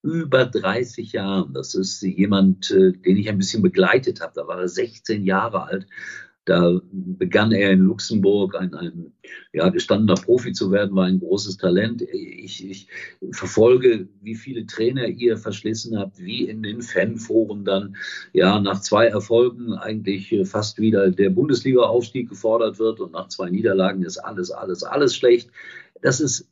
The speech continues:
irre schwer zu beurteilen, wenn man mit den handelnden Personen nicht, äh, gelegentlich persönlich in Kontakt ist. Und das bin ich gerade nicht.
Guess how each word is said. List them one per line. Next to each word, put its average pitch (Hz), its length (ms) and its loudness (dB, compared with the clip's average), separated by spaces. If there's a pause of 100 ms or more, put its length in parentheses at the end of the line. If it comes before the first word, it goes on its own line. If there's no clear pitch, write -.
(140)
irre 151 300 4
schwer 117 320 -2
zu 123 160 -10
beurteilen, 101 580 -6
wenn 95 120 0
man 98 160 -4
mit 95 120 -4
den 90 220 -8
handelnden 95 460 2
Personen 92 580 4
nicht, - 500 0
äh, 92 220 6
gelegentlich 85 580 -4
persönlich 90 480 0
in 71 160 -14
Kontakt 76 440 -10
ist. 90 140 -2
Und 78 100 -16
das 78 120 -10
bin 90 200 -2
ich 95 180 4
gerade - 300 -10
nicht. - 260 -8